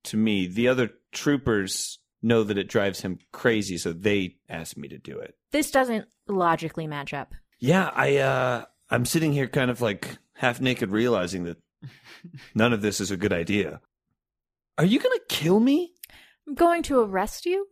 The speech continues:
Speaker 2: probably.
Speaker 1: Oh, okay. Well, that's that's fine, or better than me dying, I should say.
Speaker 2: Sure.
Speaker 1: Yeah. Um, am I gonna get fired for this?
Speaker 2: I don't know. That depends on whether or not you're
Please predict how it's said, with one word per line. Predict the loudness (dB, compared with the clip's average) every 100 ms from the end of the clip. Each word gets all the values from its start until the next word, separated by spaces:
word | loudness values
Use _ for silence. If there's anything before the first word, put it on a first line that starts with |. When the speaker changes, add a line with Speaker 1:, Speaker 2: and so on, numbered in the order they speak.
| -6
Speaker 2:
probably. | -4 -4 -4 -4 -6 _ _
Speaker 1:
Oh, | -6 -6 -8 _ _ -10
okay. | -8 -8 -12 -8
Well, | -4
that's | -2 -2 -4 -12 -14 _ _
that's | -4 -4 -10 -20 _ _
fine, | -6 -6 -6 -2
or | -2
better | -2 -2 0 0 -8 _ 0
than | 0 0
me | 0
dying, | 2 2 0 -4 -8 _
I | -2 -2
should | -4 -8
say. | -4 -4 -4 -8
Speaker 2:
Sure. | -6 -4 -4 -6 -8
Speaker 1:
Yeah. | -6 -6 -8 _ -2
Um, | 0 0 -2 -4 -8 _ _ _ -8
am | -6
I | -4
gonna | -6
get | -8 -10 _ -10
fired | -6 -2 -2 -4 -8
for | -2 -2
this? | 0 -4 -8 -14 -18 _
Speaker 2:
I | -2
don't | 0 0
know. | 0 -2 -10 -8
That | -8 -8
depends | -10 -8 -8 -8
on | -8 -8 -10 -14 _ -6
whether | -4 -4 -6
or |
not | -6 -6 -8 -10
you're | -8 -4 -2 -2 -4